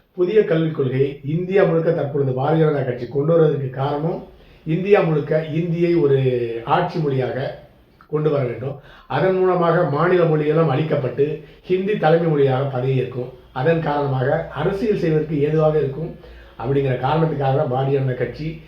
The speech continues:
ஹிந்தியை புதிய கல்விக் கொள்கை மூலமாக கொண்டு வருகிறது என்று எடுத்துக்கொள்ள வேண்டும். ஹிந்தி பேசும் மாநிலங்கள்ல பாரதிய ஜனதா கட்சி ஈஸியா ஆட்சியை பிடிச்சிடுறாங்க.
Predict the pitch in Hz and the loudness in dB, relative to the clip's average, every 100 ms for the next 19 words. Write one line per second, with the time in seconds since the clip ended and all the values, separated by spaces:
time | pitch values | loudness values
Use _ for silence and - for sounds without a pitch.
0 | - - 170 190 190 160 156 160 156 156 | -20 -8 -4 -2 0 2 2 0 -2 0
1 | 170 143 143 135 131 123 123 127 127 127 | 2 2 0 0 -2 -4 -4 -4 -2 -4
2 | - 120 120 113 113 110 113 110 110 104 | -4 -6 -6 -6 -6 -8 -8 -8 -8 -10
3 | - 104 104 104 135 - - - - - | -8 -8 -8 -8 -10 -12 -20 -20 -20 -20
4 | - 196 214 226 185 170 160 131 147 156 | -6 -4 0 0 2 2 2 0 2 2
5 | 139 123 131 143 127 143 156 147 135 127 | 2 0 0 -2 -4 -2 0 0 0 -2
6 | - 156 156 170 160 156 156 165 147 135 | -6 -6 -4 -2 -2 0 0 0 -2 -2
7 | 135 127 120 123 110 107 117 | -2 -6 -6 -6 -8 -6 -8